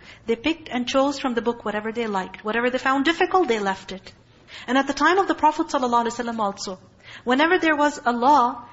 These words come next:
in their own books that they did not like, what would they do? They would go to the Prophet sallallahu alaihi wasallam, saying that you judge between us, hoping that his decision would be different from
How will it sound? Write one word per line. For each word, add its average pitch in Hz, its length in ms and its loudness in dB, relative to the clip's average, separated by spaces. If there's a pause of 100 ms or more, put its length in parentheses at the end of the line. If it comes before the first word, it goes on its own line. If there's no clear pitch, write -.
(140)
in 269 160 2
their 262 200 2
own 311 280 4
books - 440 -4 (200)
that 254 160 0
they 277 100 2
did 233 160 -4
not 247 300 0
like, 208 280 -2 (200)
what 262 160 0
would 254 160 -2
they 226 120 0
do? 269 240 -2 (220)
They 233 100 0
would 214 160 -4
go 220 160 -2
to 214 120 -10
the 208 80 -12
Prophet 202 320 -6
sallallahu 185 400 -8
alaihi 175 100 -16
wasallam, 180 260 -14 (180)
saying 277 420 -2 (120)
that 247 120 -4
you 294 180 0
judge 233 260 -2
between 196 360 -8
us, 175 160 -8
hoping 349 500 2 (240)
that 254 140 0
his 269 180 -2
decision 262 400 0
would 240 140 -4
be 220 80 -4
different 247 340 -4
from 277 300 0